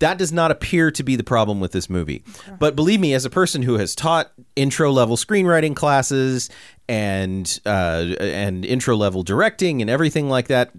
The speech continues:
Speaker 1: you don't, having a command over the English language does not often translate into a good script. So,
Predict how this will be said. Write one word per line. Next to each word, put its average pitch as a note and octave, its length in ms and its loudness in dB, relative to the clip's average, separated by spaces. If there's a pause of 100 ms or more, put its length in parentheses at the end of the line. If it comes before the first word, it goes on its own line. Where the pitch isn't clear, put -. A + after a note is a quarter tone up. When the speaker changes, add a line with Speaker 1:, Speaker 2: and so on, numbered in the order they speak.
Speaker 1:
you C#3 160 0
don't, C3+ 420 0 (320)
having D#3+ 320 0
a B2 60 0
command B2 360 0
over G#2 120 0
the G2 80 -2
English F#2+ 260 -4
language F2 380 -4
does F2 180 -8
not F#2 220 -2
often E2 260 -4
translate E2+ 460 -4
into D#2 200 -8
a D2+ 40 -8
good D2+ 180 -10
script. - 400 -14
So, - 320 0